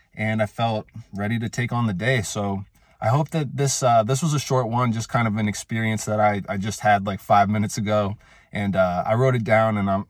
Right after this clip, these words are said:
I apologize for looking down from time to time, but I just wanna be as candid and, uh, not miss any of the points I was trying to make. So if you guys have any more,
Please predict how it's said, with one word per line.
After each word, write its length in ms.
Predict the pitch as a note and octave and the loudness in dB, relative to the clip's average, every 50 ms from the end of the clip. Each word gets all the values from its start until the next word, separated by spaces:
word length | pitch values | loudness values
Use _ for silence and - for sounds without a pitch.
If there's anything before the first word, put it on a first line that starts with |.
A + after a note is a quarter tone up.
| - A2+ | -2 0
I 120 | A2 A2+ | 0 0
apologize 520 | G#2+ - B2+ A#2 A2+ G#2+ G#2 A2 G#2 G2 | 0 2 4 4 4 4 2 0 -4 -4
for 100 | - A2 | -4 -4
looking 260 | G#2 G#2 G#2 - G#2 F#2+ | -4 -4 -2 -2 -2 0
down 220 | G2+ G2 G2 F#2+ | 0 0 0 -2
from 140 | - - F#2+ | -4 -6 -6
time 220 | - G#2+ G2+ F#2+ | -4 -2 -2 -2
to 60 | F#2+ | -4
time, 320 | F#2 - G#2 G2 F#2+ F#2+ F#2+ | -4 -2 0 0 0 0 -2
but 220 | F2+ E2+ D#2+ - - | -4 -6 -8 -6 -4
I 120 | A2 A2+ | -2 -2
just 160 | A2+ G#2+ - | -2 -2 -2
wanna 400 | - A2+ A2 G#2+ G2+ G2 F#2+ F2+ F#2 | 0 0 0 0 0 0 -2 -2 -4
be 380 | F#2 G#2 G2 G2 F#2+ F#2 F#2+ - - - | -4 -2 -2 -2 -2 -4 -4 -8 -10 -10
as 140 | G#2 G#2 | -10 -10
candid 520 | F2+ - - A2 G#2 G2+ G2+ G#2 G#2 G2 F#2+ | -8 -6 -4 -4 -2 -2 0 -2 -2 -2 -2
and, 340 | G2 F#2 F#2 F#2+ F#2+ F#2+ F#2 - _ _ _ _ - | -4 -4 -4 -4 -4 -6 -6 -10 _ _ _ _ -2
uh, 160 | F#2+ G2 G2 | 0 2 2
not 240 | G2 A2 A#2+ A2+ G#2+ | 4 4 4 2 2
miss 260 | A2 A2+ A2 - - | 0 -2 -2 -2 -2
any 220 | A2+ G#2+ G#2+ G#2+ G#2 | -2 -2 0 0 -2
of 100 | G2 F#2 | -2 -4
the 80 | G2+ | -4
points 300 | F2+ - A2 G#2 G2 - | -4 -4 -4 -4 -4 -4
I 80 | G2+ G2+ | -4 -4
was 100 | G2 G2 | -6 -6
trying 220 | - - A2 G#2 | -6 -4 -4 -2
to 60 | G2 | -2
make. 280 | G2 G2 G2 G2 F#2+ - | -2 -2 -2 -4 -6 -8
So 340 | - - G2 F#2+ F#2 G#2 G#2 - - - - - - - - - | -8 -8 -6 -6 -6 -8 -10 -12 -18 -20 -20 -20 -20 -20 -18 -12
if 100 | - G#2 | -6 -4
you 60 | B2+ B2+ | 0 2
guys 200 | C#3+ D3+ D#3 D3+ | 2 2 2 0
have 120 | D3+ C#3+ | 0 0
any 340 | D3 D3 D3 D3 D3 C#3+ C3+ | 0 0 0 0 0 0 -2
more, 720 | A#2+ F#2+ A2 G#2 A2 A2+ A#2 B2 B2 B2 B2 A#2+ A#2 A#2 | -2 -2 0 0 0 0 0 0 -2 -2 -2 -2 -4 -6